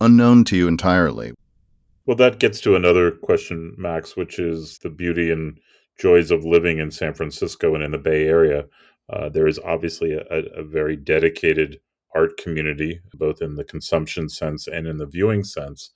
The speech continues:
Speaker 2: But, uh, so often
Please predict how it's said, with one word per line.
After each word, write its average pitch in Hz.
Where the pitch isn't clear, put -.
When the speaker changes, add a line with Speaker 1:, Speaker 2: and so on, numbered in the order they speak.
Speaker 2:
But, 87
uh, 50
so 110
often 85